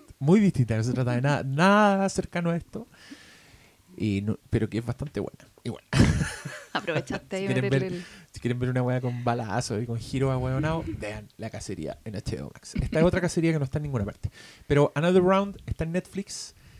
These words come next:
Speaker 2: te encargué verla,
Speaker 1: Yes.
Speaker 2: a diferencia de lo ocurrió, de lo que ocurrió en Crazy Chaufa. ¿La viste?
Speaker 1: Sí, porque era fácil por Netflix.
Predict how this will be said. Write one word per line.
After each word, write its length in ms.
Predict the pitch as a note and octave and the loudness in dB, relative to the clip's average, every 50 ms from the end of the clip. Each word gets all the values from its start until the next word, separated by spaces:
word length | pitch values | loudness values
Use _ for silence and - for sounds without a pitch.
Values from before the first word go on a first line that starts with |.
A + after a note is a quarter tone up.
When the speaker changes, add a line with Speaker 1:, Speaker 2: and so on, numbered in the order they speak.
| - - - | -20 -18 -12
Speaker 2:
te 80 | - A2+ | -12 -10
encargué 360 | G#2+ - G#2+ G#2 G#2+ B2 C3 | -8 -6 -4 -2 0 2 4
verla, 420 | D#3 F3+ F3 E3 F3 E3+ F3 F#3 F#3 | 6 6 4 4 0 -4 -4 -4 -6
Speaker 1:
Yes. 340 | - - - - - - - | -6 -8 -8 -10 -12 -12 -8
Speaker 2:
a 80 | - | -6
diferencia 640 | - G3 F#3+ - - G2 A2 A#2+ B2 A#2 - - A#2+ | -6 -6 -6 -6 -4 0 0 2 2 0 -2 -2 -2
de 100 | A#2 A2+ G#2+ | -2 0 0
lo 100 | G#2 G2+ | 0 0
ocurrió, 500 | - - G2+ - G#2+ A2+ A#2 A#2 A#2 - - G#4+ - - - | 0 0 2 2 4 4 6 4 4 2 -2 -8 -8 -6 -2
de 80 | G#2+ G#2 | -2 0
lo 60 | A2 | 0
que 80 | G#2 - | 0 0
ocurrió 320 | - A#2+ A#2 G#2 A#2 B2 | 0 0 2 2 4 2
en 160 | B2+ A#2+ A#2 A2 | 2 2 -2 -6
Crazy 460 | - - A#2 C3 C3+ C3 - - B2 A2+ | -6 -4 -2 0 0 0 -2 -4 -8 -6
Chaufa. 600 | - - D3+ D3 C#3+ C3 - - C3 B2+ C#3 - _ _ _ _ _ _ _ _ - D4+ D4 - - B3 A#3+ _ _ - A3+ - _ _ _ _ _ _ - G2+ G#2 | -2 0 2 2 2 2 0 -2 -4 -4 -4 -6 _ _ _ _ _ _ _ _ -6 -6 -6 -6 -6 -8 -8 _ _ -12 -12 -12 _ _ _ _ _ _ -10 -8 -6
¿La 180 | G#2 G2 G2 G#2 | -4 -4 -2 0
viste? 760 | G#2+ C3 F#3+ A#3+ A3+ - _ - B3 C#3 B2 A2+ A2 G#2+ G#2+ C#5+ D5 D5 - - - - - - - - - | 2 4 6 6 4 2 _ 0 0 2 2 2 2 0 -2 -6 -10 -18 -20 -20 -20 -20 -20 -20 -20 -16 -12
Speaker 1:
Sí, 240 | G#3 G3 G#3 A#3+ B3+ | -8 -4 -2 -2 -2
porque 200 | B3 A3+ - A3+ | -2 -4 -4 -2
era 120 | A3 A3 | -2 -2
fácil 580 | G#3+ - - F#3 F#3+ G3 G#3 F3+ - F#3 E3 - | -2 -2 -2 0 2 2 0 -2 -4 -8 -10 -10
por 160 | - - E3 | -10 -10 -8
Netflix. 260 | E3+ F3+ G3 G3+ - | -6 -4 -4 -4 -2